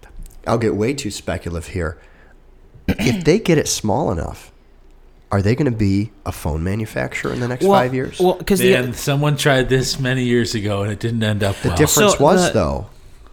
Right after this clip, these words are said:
Speaker 1: is they weren't a console first.
Speaker 3: Right.
Speaker 2: So
Speaker 3: Uh,
Speaker 2: the current,
Speaker 3: well
Speaker 2: the current,
Speaker 1: Right?
Speaker 2: the current,
Speaker 1: If
Speaker 2: the
Speaker 1: somebody told you you could pop a,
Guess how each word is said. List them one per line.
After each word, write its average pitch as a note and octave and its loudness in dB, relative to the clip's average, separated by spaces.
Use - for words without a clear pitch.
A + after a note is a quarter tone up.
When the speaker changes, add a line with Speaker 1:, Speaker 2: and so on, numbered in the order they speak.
Speaker 1:
is G#2+ -4
they A2+ 2
weren't B2+ -2
a A2+ -12
console G2+ -4
first. - -8
Speaker 3:
Right. E2+ -8
Speaker 2:
So - -2
Speaker 3:
Uh, C3 2
Speaker 2:
the E3 2
current, A#3+ 0
Speaker 3:
well - -6
Speaker 2:
the E3+ 0
current, - 2
Speaker 1:
Right? E3 4
Speaker 2:
the E3+ 0
current, A#3+ 0
Speaker 1:
If - -6
Speaker 2:
the E3 0
Speaker 1:
somebody F#3+ 0
told - -4
you B2+ 0
you A2 -2
could - -8
pop C#3 -2
a, - -4